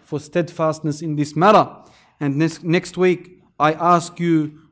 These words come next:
for the resolve and the determination to adhere to the path of guidance. I ask Allah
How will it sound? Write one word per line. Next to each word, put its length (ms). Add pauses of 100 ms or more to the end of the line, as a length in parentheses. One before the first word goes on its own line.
(220)
for 220
the 120
resolve 680 (440)
and 180
the 100
determination 1200 (100)
to 120
adhere 600
to 180
the 120
path 680 (500)
of 180
guidance. 460
I 120
ask 160
Allah 220